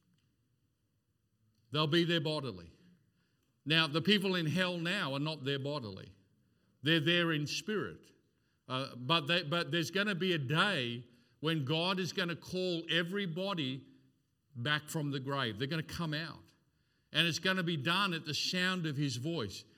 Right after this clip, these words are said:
How powerful is the voice of God? Let me remind you, he spoke the creation into being. He didn't do anything with his, he just said it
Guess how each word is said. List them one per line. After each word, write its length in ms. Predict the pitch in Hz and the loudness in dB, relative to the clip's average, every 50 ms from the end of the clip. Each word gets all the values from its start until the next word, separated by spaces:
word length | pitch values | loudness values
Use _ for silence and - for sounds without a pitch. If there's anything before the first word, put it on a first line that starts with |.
| _ _ _ _ - | _ _ _ _ -2
How 220 | 180 214 240 247 | 0 0 0 -2
powerful 800 | 233 - - 190 190 190 208 214 208 202 - 170 143 135 135 139 135 - - - - _ _ _ | -4 -8 -6 -2 0 2 2 2 0 -2 -2 -2 -2 -2 -2 -4 -8 -12 -20 -20 -20 _ _ _
is 240 | 156 160 156 131 - | 0 0 0 0 0
the 80 | 160 | -2
voice 380 | 143 135 151 156 160 147 - - | -2 0 2 2 2 0 -2 -4
of 120 | 143 120 | -6 -6
God? 300 | 123 135 131 110 90 90 - - - _ _ - _ _ _ _ _ - - _ _ | -4 -6 -6 -6 -8 -12 -18 -20 -20 _ _ -20 _ _ _ _ _ -20 -20 _ _
Let 200 | 170 196 233 247 | 4 4 4 4
me 100 | 254 240 | 4 4
remind 580 | 233 214 202 190 185 185 185 208 233 220 190 147 | 4 4 4 4 4 2 0 0 0 0 0 0
you, 280 | 156 156 147 147 151 147 - - - - | 0 0 0 -2 -4 -6 -8 -16 -20 -6
he 180 | - 185 190 170 | -2 0 0 2
spoke 720 | - - - - - - - 196 233 233 165 - - - - - - | 2 0 0 -2 -2 -4 -2 0 0 0 0 -2 -6 -12 -18 -16 -8
the 120 | 127 139 147 | -6 -6 -4
creation 680 | - - 170 165 160 160 170 170 160 - - 160 143 | -2 0 0 2 4 4 4 4 2 0 -4 -4 -2
into 280 | 147 151 151 131 - 147 | -2 -2 -4 -4 -4 -4
being. 360 | 127 151 165 139 98 82 82 - - _ _ _ _ _ _ _ _ _ _ _ _ _ _ | -4 -4 -4 -4 -6 -10 -14 -18 -20 _ _ _ _ _ _ _ _ _ _ _ _ _ _
He 80 | - 196 | 0 2
didn't 160 | 233 247 233 | 4 4 4
do 140 | 226 220 214 | 4 4 4
anything 340 | 226 247 254 196 202 202 196 | 4 4 2 2 0 0 0
with 100 | 190 170 | 0 0
his, 140 | 175 160 | 0 0
he 120 | 120 185 196 | 0 0 0
just 380 | 175 214 185 - - - - | 2 0 0 0 0 0 2
said 220 | - 220 226 233 220 | 4 4 4 6 4
it 200 | 190 160 151 | 4 2 0